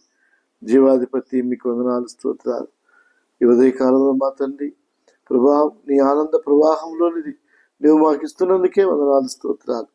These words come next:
అవును మా తండ్రి, మీ మాటలు విని మీ వద్దకు వచ్చిన వారికి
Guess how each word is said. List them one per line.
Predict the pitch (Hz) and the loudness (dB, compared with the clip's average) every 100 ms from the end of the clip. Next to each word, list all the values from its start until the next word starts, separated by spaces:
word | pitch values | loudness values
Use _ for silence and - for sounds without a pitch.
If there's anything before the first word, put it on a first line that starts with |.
| - | -4
అవును | 127 131 131 | 0 2 2
మా | 123 - | 0 -2
తండ్రి, | 123 120 _ _ _ _ - | -8 -10 _ _ _ _ -2
మీ | 127 | 2
మాటలు | 127 135 139 151 | 2 2 0 0
విని | 147 156 | -2 -2
మీ | 156 156 | -2 0
వద్దకు | 156 165 175 | 0 -2 -2
వచ్చిన | 165 170 | -4 -4
వారికి | 165 139 117 - | -2 0 -2 -8